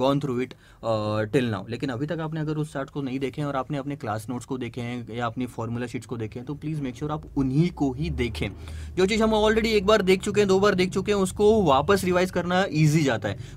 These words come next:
कोई भी नई चीज़ आप पहली बार अगर आप करोगे ना इस बार,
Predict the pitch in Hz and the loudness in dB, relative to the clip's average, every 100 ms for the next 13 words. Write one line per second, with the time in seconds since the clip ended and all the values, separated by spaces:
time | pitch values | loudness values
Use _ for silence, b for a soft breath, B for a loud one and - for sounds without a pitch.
0 | - 185 214 226 202 190 202 202 196 135 | 6 6 8 4 0 0 2 2 4 2
1 | 139 180 185 185 180 180 160 160 165 131 | 2 4 4 2 0 0 0 2 2 0
2 | 117 113 107 107 | -2 -2 -4 -4